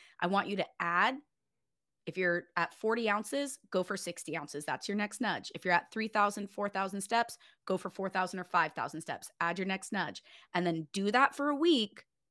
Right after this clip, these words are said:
before you go higher. Remember, one lamppost at a time. Then after that,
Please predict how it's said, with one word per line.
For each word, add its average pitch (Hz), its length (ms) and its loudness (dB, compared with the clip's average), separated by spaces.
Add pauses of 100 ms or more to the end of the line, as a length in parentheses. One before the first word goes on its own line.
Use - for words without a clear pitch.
before 185 240 0
you 196 80 2
go 220 160 4
higher. 226 240 8
Remember, 185 320 2
one 190 240 0
lamppost 202 480 -6
at 185 100 -2
a 185 40 -10
time. 160 420 -6 (260)
Then 185 140 2
after 180 240 2
that, 214 240 4